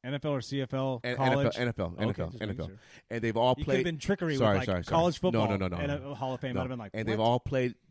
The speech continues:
Speaker 2: ten plus years.
Speaker 1: Okay. Ten minimum?
Speaker 2: No, just, okay, yes, ten minimum.
Speaker 1: So
Speaker 2: Ten
Speaker 1: Andrew,
Speaker 2: minimum.
Speaker 1: Andrew Luck is not on this list.
Speaker 2: No.
Speaker 1: Just making sure.
Speaker 2: And twenty-three. Total touchdowns, three sixty-six.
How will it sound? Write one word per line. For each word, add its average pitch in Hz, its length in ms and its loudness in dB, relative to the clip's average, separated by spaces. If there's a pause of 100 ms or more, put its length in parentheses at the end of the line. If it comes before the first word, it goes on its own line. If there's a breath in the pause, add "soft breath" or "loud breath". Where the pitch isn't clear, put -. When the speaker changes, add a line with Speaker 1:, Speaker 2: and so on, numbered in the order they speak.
(140)
Speaker 2:
ten 120 160 0
plus - 260 -2
years. 98 320 -2 (600)
Speaker 1:
Okay. 98 180 -16 (1300 soft breath)
Ten 120 220 -6
minimum? 139 340 -6 (540)
Speaker 2:
No, 110 360 4
just, - 240 -4 (420)
okay, 135 360 2 (120)
yes, 104 240 -2
ten 120 160 0
minimum. 92 300 -2 (320)
Speaker 1:
So 208 120 -12
Speaker 2:
Ten 202 100 -2
Speaker 1:
Andrew, 113 140 -2
Speaker 2:
minimum. 85 160 -6
Speaker 1:
Andrew 120 280 -6
Luck 135 200 -6
is 117 140 -8
not 110 160 -6
on 110 60 -6
this 107 140 -10
list. 101 220 -10
Speaker 2:
No. 85 160 -6 (240)
Speaker 1:
Just - 180 -16
making 127 220 -8
sure. - 1080 -20
Speaker 2:
And - 80 -12
twenty-three. 104 500 -4 (880)
Total 117 180 0
touchdowns, 104 600 -6 (400 soft breath)
three 110 180 0
sixty-six. - 720 -10